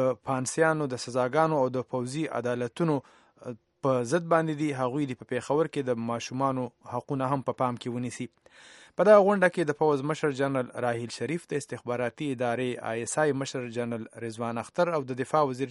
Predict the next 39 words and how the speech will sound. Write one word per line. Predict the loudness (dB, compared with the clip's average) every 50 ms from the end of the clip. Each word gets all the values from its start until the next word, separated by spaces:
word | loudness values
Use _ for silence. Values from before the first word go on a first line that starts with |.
| -4
چودري | -6 -4 -4 -4 -4 -4 -6 -6
نثار | -6 -6 -6 -6 -6
علي | -8 -8 -6
خان | -4 -4 -4 -4 -4
ترڅنګ | -6 -4 0 2 2 2 0 -6 -14 -20 -20 -20 -20 _ -12 -6 -2
د | 0 0 0 -2 -6 -12 -14
خیبر | -8 -6 -4 -2 0 0 0 0
پښتونخوا | -2 -8 -14 -14 -10 -10 -10 -10 -6 -2 0 0 0 0 -4 -6 -4 -2
ګورنر | 0 0 0 0 -2 -4 -4 -4
هم | -6 -4 -2 -2
برخه | -2 -4 -4 -8 -8
اخیستې. | -8 -8 -12 -10 -8 -10 -10 -10 _ _ _ _ -20 -20 -20 -20 -20 -20 -20 -20 -14 -6 -6
حکومت | -4 0 4 4 4 4 6 6
پارلماني | 8 8 8 6 4 4 2 2 0 0 -2
غړي | 0 0 0 0 0 -2 -2 -2
د | -4 -2
پوځي | -4 -2 0 2 2 2
عدالتونو | 2 2 0 0 -4 -6 -8 -8 -8 -8
په | -10 -6 -4
سر | -2 -2 -2 -4
د | -8 -10
خپلو | -6 -6 -6 -4 -4 -4 -6
تحفظاتو | -6 -6 -8 -8 -4 0 2 2 2 2 -2 -8 -6
ښکاره | -4 -4 -4 -4 -4 -4
کولو | -4 -4 -4 -4 -4 -6 -8 -12 _ -12
په | -8 -4 -2
سر | -2 -2 0 0 -2
باندې | -2 -2 -4 -8 -8 _ _ _ _ -14 -8 -6
سبا | -4 -2 0 0 0 0
له | -2 -4 -4
وزیر | -4 -4 -4 -4
اعظم | -4 -6 -6 -2 0
هاوس | 0 0 0 -4 -8
ته | -8 -6
هم | -6 -6 -6
رابللي | -6 -6 -6 -6 -6 -6 -6 -6 -8 -8
دي. | -12 _ _ _ _ _ _ _ -20 -20 -20 -20 -20 _ -10 -4 -2
د | -2 0 0
هیواد | 0 2 4 2 2 2 -2